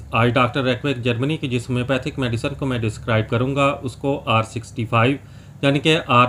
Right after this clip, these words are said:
पैंसठ कहा जाता है और आमतौर पर इसको सोरियासिन के नाम से जाना जाता है। आर सिक्सटी फ़ाइव की कंपोजिशन में जो एक्टिव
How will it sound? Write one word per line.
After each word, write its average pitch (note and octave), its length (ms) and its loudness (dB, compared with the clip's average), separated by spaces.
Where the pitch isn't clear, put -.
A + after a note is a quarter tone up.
पैंसठ A#2+ 320 0
कहा A#2+ 240 2
जाता G#2+ 320 2
है C3+ 100 0
और C3+ 200 6
आमतौर E3 380 4
पर E3+ 240 0
इसको D3 340 0
सोरियासिन C3+ 640 0
के C3 160 -2
नाम A#2 200 2
से C#3+ 160 0
जाना C3+ 260 2
जाता G2+ 340 0
है। F#2+ 140 -2
आर C3 180 6
सिक्सटी - 360 -4
फ़ाइव D#3+ 340 2
की F3+ 200 2
कंपोजिशन C3 560 0
में D#3+ 160 -2
जो C#3 160 2
एक्टिव C#3+ 400 -2